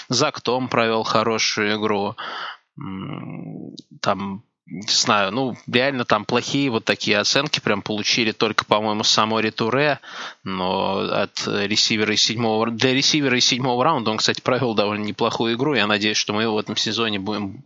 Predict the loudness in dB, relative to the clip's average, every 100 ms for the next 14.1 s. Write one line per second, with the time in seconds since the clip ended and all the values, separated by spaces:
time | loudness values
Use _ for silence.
0 | -6 -4 -4 -4 -2 -2 0 0 -2 -4
1 | -4 -6 -4 -4 -4 -6 -6 -2 0 2
2 | 0 -2 -2 -2 0 2 2 2 2 0
3 | 0 0 -2 0 0 0 -4 -2 0 2
4 | 2 0 0 -2 -2 -6 -10 -8 -6 -6
5 | -6 -2 -2 0 -2 -2 0 2 2 -2
6 | -12 -10 -6 -6 -10 -14 -6 -2 -2 -2
7 | -2 -2 -2 -4 -8 _ _ -4 -2 0
8 | -2 -4 -10 _ -4 -2 0 -2 -2 0
9 | 0 0 0 0 -2 -2 2 2 2 0
10 | -4 0 2 2 -2 -4 -4 -2 -4 -6
11 | -6 -6 -8 -12 -8 -6 -6 -6 -10 -12
12 | -16 -20 _ -2 2 0 2 2 2 2
13 | 0 2 2 4 2 2 0 0 0 4
14 | 4